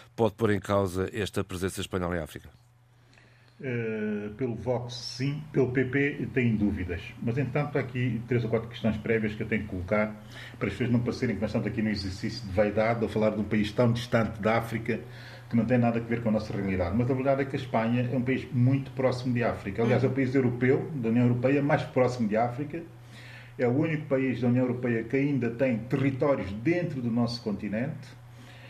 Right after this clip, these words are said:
Speaker 2: Eh, é dos países da União Europeia que mais fortemente se sente pressionado com a imigração do sul, eh, em direção, eh, ao norte. É o terceiro país da União Europeia que mais,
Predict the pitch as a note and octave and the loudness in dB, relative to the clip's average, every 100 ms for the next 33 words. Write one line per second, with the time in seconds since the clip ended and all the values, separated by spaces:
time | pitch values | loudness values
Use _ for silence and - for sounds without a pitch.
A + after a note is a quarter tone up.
0 | - C3+ C3 C3 B2+ B2 D#3+ E3 D#3 - | -6 0 2 4 2 0 2 2 0 -8
1 | B2 - C3+ D3 E3 - C3 C3 C#3 C3+ | -10 -4 0 2 2 0 0 2 2 0
2 | - B2+ A2+ F#2 - - C3 D3+ E3+ - | 2 2 2 -2 -6 -8 -4 0 0 -2
3 | - D3+ D#3 C#3 C3+ A#2+ - - D#3+ D#3 | -2 -2 -2 -2 2 2 0 -4 -4 -4
4 | - B2+ C#3 A#2+ A2+ G2 D#3+ D3+ C3+ B2+ | -6 -6 0 0 0 -2 0 2 2 0
5 | C3 A#2+ - A#2+ G2 - G#2 G2+ D#3+ B2+ | 0 0 0 0 0 -4 -8 -4 -2 -2
6 | - D3 C3+ G2 - - G#2 G#2+ - B2+ | -2 0 0 0 -6 -6 -4 -2 0 0
7 | A#2 G#2 - G2 F#2+ - G2+ G2 G2+ G2+ | 0 0 -2 -2 -4 -4 -2 0 0 -2
8 | G2+ - A#2 A2+ B2+ E3 - - - - | -6 -6 -2 0 0 0 -4 -12 -20 -20
9 | - - - - - - - - D3+ C3+ | -20 -18 -18 -18 -20 -20 -6 0 2 0
10 | - - - - F3+ D#3 D3+ D3 C3+ C3+ | -2 -4 -4 0 0 2 2 2 2 2
11 | C3 C#3 C#3 B2 B2+ A#2+ G#2 E2 - - | 2 2 2 2 2 0 0 -6 -10 -10
12 | - D3 D#3+ E3+ | -2 2 2 2